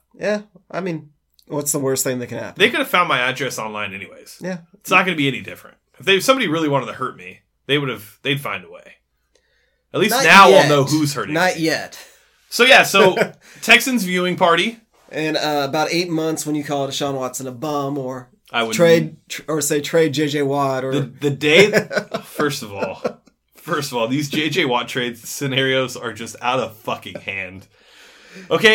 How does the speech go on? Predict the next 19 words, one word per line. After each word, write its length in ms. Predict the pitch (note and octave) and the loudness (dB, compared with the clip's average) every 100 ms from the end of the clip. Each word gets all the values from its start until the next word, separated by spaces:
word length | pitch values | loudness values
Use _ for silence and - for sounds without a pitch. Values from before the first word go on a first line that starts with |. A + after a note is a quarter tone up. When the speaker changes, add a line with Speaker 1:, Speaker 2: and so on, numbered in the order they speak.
| G#3 | 6
Speaker 2:
it 40 | |
has 220 | G#3+ A#3+ F3+ | 6 6 6
nothing 380 | B3 C4 D4+ C4+ | 6 6 4 2
to 80 | |
do 220 | F#3 F3 G3 | 0 0 0
with 140 | E3+ | 0
the 80 | D3 | 0
fact 400 | - D#3+ C3+ - | 2 4 4 0
that 360 | B2+ A#2 - - _ - - _ _ _ | -4 -4 -6 -14 _ -20 -20 _ _ _
he 240 | D3+ E3 | 0 2
is 100 | D#3 | 4
our 140 | D3 | 4
Lord 240 | C3 C#3+ C3 | 4 2 0
and 140 | A#2+ | -2
Savior 480 | - D3+ C#3 B2 A#2 | -2 0 0 -2 -4
of 320 | B2 G#2+ A2 | -4 -4 -8
the 80 | G#2+ | -14
Houston 720 | - C#3 B2+ - G#2 G2 G#2+ G#2 _ _ _ _ _ _ _ _ _ | -10 -8 -6 -8 -12 -14 -18 _ _ _ _ _ _ _ _ _ _
area. 640 | C3+ B2+ A2+ G2+ F#2 G2 | -2 0 -2 -10 -10 -14